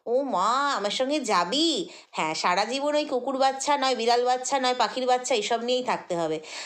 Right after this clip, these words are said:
আর যদি, উম, মানে সেরকম ডিভোর্স টিভোর্স হয় তখন হয়তো একটা কোলে আসবে আর কি, না হলে নিজের বাচ্চা থাকতে সে ওই বিড়াল বাচ্চাকে বড় হওয়া দেখে আর বিড়াল বাচ্চাকে বাড়ি নিয়ে যাবে বলে একটা মানে,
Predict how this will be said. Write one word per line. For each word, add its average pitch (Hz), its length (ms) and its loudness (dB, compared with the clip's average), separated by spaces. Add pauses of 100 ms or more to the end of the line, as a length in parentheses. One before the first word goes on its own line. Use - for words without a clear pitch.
(120)
আর 208 200 2
যদি, 247 440 0
উম, - 400 -14
মানে 254 180 2
সেরকম 247 360 2
ডিভোর্স 233 320 2
টিভোর্স 247 320 2
হয় 330 160 4 (280)
তখন 285 300 2
হয়তো 269 420 2
একটা 226 400 2 (140)
কোলে 233 300 2
আসবে 185 360 0
আর 151 120 0 (100)
কি, 143 100 -10 (400)
না 226 120 4
হলে 277 220 2
নিজের 220 400 0
বাচ্চা 220 380 2
থাকতে 233 580 0 (220)
সে 247 240 4
ওই 226 300 -2
বিড়াল 233 300 2
বাচ্চাকে 247 640 0
বড় 196 180 4
হওয়া 240 280 2
দেখে 226 320 2
আর 190 400 2
বিড়াল 208 240 2
বাচ্চাকে 214 360 0
বাড়ি 196 240 2
নিয়ে 208 200 -2
যাবে 220 220 2
বলে 220 280 0 (340)
একটা 208 200 2
মানে, 202 300 0